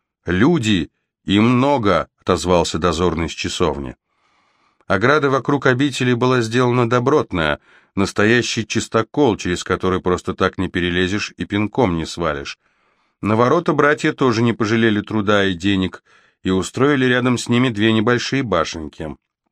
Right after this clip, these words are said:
Брат Атов забрался на одну —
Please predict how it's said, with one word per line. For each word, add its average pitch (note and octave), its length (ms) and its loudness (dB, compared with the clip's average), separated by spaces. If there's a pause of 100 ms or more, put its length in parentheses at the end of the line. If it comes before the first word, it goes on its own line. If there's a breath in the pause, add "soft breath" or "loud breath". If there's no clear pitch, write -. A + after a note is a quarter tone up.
(500)
Брат F#2+ 520 0
Атов G#2+ 400 0 (480)
забрался A2+ 600 0
на G2+ 200 2
одну — B2 360 0